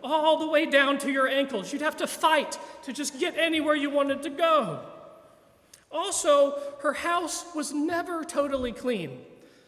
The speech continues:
but evidence that she was cleaning was everywhere you looked. For instance, the vacuum was often still plugged in in the middle of the half-swept living room floor. You would go in to do your business in the bathroom like you do, and you would find that the toilet bowl brush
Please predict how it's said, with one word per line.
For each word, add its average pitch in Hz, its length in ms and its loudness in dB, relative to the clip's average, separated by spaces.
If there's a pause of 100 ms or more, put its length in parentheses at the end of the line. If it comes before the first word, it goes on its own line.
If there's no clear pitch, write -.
(280)
but 359 360 -2 (240)
evidence 359 540 0
that 320 160 -8
she 320 180 -4
was 311 200 -4
cleaning 294 420 -2
was 262 160 -2
everywhere 262 400 0
you 262 160 -2
looked. 285 440 -4 (200)
For 277 180 -2
instance, 240 640 -4 (360)
the 285 80 0
vacuum 359 520 2
was 294 160 -2
often 320 480 0
still 349 360 -4
plugged 302 340 -2
in 285 160 2
in 277 220 -2
the 262 100 0
middle 254 500 0 (220)
of 277 140 -4
the 269 100 0
half-swept 285 640 -2
living 233 260 -2
room 254 180 0
floor. 247 480 -2 (640)
You 349 140 -4
would 311 140 -6
go 330 200 0
in 311 120 0
to 311 120 -6
do 269 140 -6
your 269 140 -4
business 262 400 -2
in 285 80 -2
the 277 80 2
bathroom 285 420 -4
like 247 220 -6
you 285 80 -4
do, 311 220 -6
and 294 120 -2
you 320 80 -4
would 311 120 -8
find 311 280 -4
that 320 100 -8
the 339 80 -10
toilet 349 400 -6
bowl 294 200 -2
brush 247 440 -2